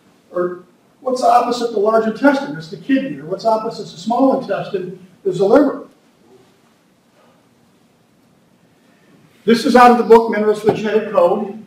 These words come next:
I tried to make it look like a periodic table. This is all your amino acids, the chemical composition, the minerals that associate with these, uh, various amino acids,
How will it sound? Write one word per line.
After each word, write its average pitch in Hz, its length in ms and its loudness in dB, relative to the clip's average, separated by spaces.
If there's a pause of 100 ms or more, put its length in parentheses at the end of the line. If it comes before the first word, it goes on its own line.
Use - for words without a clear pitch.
(100)
I 180 60 -14
tried 294 200 4
to 269 80 2
make 226 160 2
it 208 160 -2
look 214 140 0
like 185 120 0
a - 80 -10
periodic 190 560 0 (100)
table. - 320 -20 (920)
This 240 240 -2
is - 220 -8
all 226 260 6
your 277 160 0
amino 247 340 2
acids, 226 600 -6 (640)
the - 80 -20
chemical 277 460 0
composition, 226 920 -4 (720)
the 208 80 2
minerals 254 680 4
that 220 120 -2
associate 214 1080 0 (800)
with 262 400 2
these, 214 560 -6 (180)
uh, - 280 -2
various 202 380 0
amino 208 320 0
acids, 202 480 -4